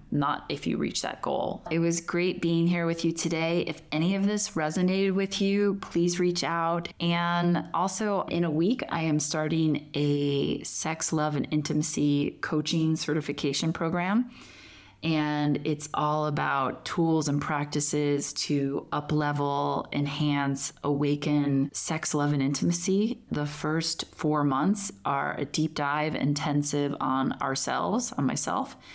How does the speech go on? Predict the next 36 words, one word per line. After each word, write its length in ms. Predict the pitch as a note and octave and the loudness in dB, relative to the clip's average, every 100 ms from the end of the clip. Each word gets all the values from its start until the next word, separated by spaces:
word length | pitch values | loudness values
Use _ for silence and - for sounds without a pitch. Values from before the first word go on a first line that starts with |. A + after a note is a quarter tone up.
| - - - - | -20 -20 -14 -4
And 500 | D#3 D3+ D3 C#3+ - | 0 2 2 0 0
then 320 | D#3 D3+ D3+ | -2 2 2
the 80 | D3 | 2
next 300 | C#3+ C#3+ - | 0 -2 -2
six 260 | D3+ - - | -2 -2 0
months, 340 | C#3+ C#3+ C#3 - | 2 0 -2 -2
it's 140 | D3 | -2
about 300 | C#3 C3+ G#2 | -2 -2 0
learning 420 | C3+ C#3 C3+ C#3 | -2 0 0 0
tools 680 | - - D3+ D3 C#3+ C#3 C3+ | 0 2 4 4 4 2 0
and 160 | - C3+ | -2 -2
practices 720 | C#3 C3 - C3 B2 E3+ - | -4 -4 -2 -2 0 -2 -2
to 160 | - | -2
work 440 | D3 D3+ C#3 - - | 0 0 -2 -6 -4
with 280 | C#3 C#3+ D3 - - - | 0 0 -4 -12 -16 -8
clients. 680 | - B2+ B2 B2+ - - - - - - - _ | -2 0 0 0 -2 -6 -10 -20 -20 -20 -20 _
I 200 | F3 F#3 | -2 0
am 400 | E3 - E3 E3+ | 0 -2 0 0
excited 500 | - - - D#3+ F3 | 0 -2 -2 0 0
to 100 | F#3 | 0
share 260 | F3 D#3 D3+ | 0 0 0
with 140 | E3+ | 0
you 120 | D#3+ | 0
updates 400 | - C#3 D3+ D3 | 0 -2 -4 -2
on 140 | D3 C#3+ | 0 0
that. 320 | D3+ B3 - B2 | 0 -2 -4 -6
I 200 | D3 D3+ | -2 -2
also 300 | - D#3 D#3+ | 0 0 0
love 300 | D3+ C#3+ C#3 | 2 2 0
how 540 | C#3 C#3 C3+ C3 B2+ - | -2 0 0 2 0 -2
the 120 | D3+ | -2
certification 720 | - C#3+ C3+ - C#3+ - D3 | -2 -2 -2 -4 -4 -2 -2
program 560 | D3 C3 C#3 C3 B2 B2+ - - - - - | -2 -2 -2 0 0 0 -6 -20 -20 -18 -6
connects 600 | - D3 C3+ C3+ - - | -2 0 0 -2 -4 -4
to 280 | - D3 D3 | -2 0 2
this 340 | C3 C#3+ - | 2 0 -4